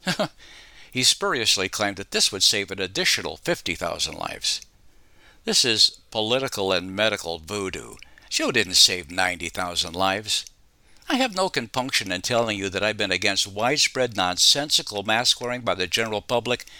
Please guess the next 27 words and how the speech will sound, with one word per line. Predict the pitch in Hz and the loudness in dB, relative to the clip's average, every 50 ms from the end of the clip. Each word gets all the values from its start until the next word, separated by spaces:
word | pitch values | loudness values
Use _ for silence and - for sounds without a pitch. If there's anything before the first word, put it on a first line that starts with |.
| - - - - - - - | -20 -20 -20 -20 -20 -20 -20
from | - - 135 139 120 | -16 -12 -10 -8 -6
the | 101 92 | -6 -6
beginning, | 85 95 95 87 - 90 - 123 117 113 95 73 69 - - _ _ _ _ _ _ _ - | -4 -4 -6 -6 -4 -2 0 0 0 0 -2 -6 -10 -12 -16 _ _ _ _ _ _ _ 0
especially | 196 - - 302 302 - - - 180 135 113 | 2 2 2 2 2 2 2 2 2 0 0
outdoors. | 101 98 107 - _ - 196 202 147 98 85 76 - - - - - _ _ _ _ _ _ _ _ _ - - - | -2 -2 -4 -4 _ -4 -4 -2 -2 -2 0 0 2 0 0 0 -6 _ _ _ _ _ _ _ _ _ -20 -10 -6
I'm | - 294 262 | -4 -4 -2
blessed | 143 147 185 190 185 - | 0 0 2 4 2 2
to | - 123 | 0 -2
be | 113 104 | -4 -2
living | 104 110 110 107 107 101 | 0 0 2 0 0 -2
in | 95 92 | -2 -4
Florida | - - 120 117 113 107 98 | -4 -2 0 2 2 2 0
where | 92 92 95 92 | 0 0 0 0
there's | 92 95 95 - - | 0 0 -2 -2 0
never | 147 170 180 143 127 117 | 0 0 0 0 -2 -6
been | 104 104 123 123 107 | -4 -2 -2 0 0
a | 98 92 | 2 2
state-mandated | - - - 110 110 110 - 98 104 104 101 104 104 98 101 98 95 101 98 95 | 2 2 2 0 -2 -2 -2 -2 0 0 2 0 0 0 -2 -2 -2 -4 -4 -2
mask | 110 113 143 147 139 - - | 0 0 0 0 0 -2 -2
policy. | - 80 - 82 82 - - - 76 71 - - - _ _ _ _ _ _ - - - - - - - - - | -2 -4 -2 -2 0 0 0 0 -2 -6 -16 -20 -20 _ _ _ _ _ _ -20 -20 -20 -20 -20 -20 -20 -10 -4
Newsflash, | 117 143 170 165 - - - 95 92 87 82 82 - - | -2 0 2 2 2 2 2 2 2 2 2 0 0 0
this | 156 208 - - | 0 2 2 2
just | - - - | 2 2 2
came | - 147 151 143 | 2 2 0 -2
across | 113 - 110 98 104 - | -4 -4 -2 0 0 0
the | - 107 | -2 -2
wires. | 98 113 135 - 104 80 73 - - - - | 0 0 0 0 -2 -2 -4 -4 -4 -4 -6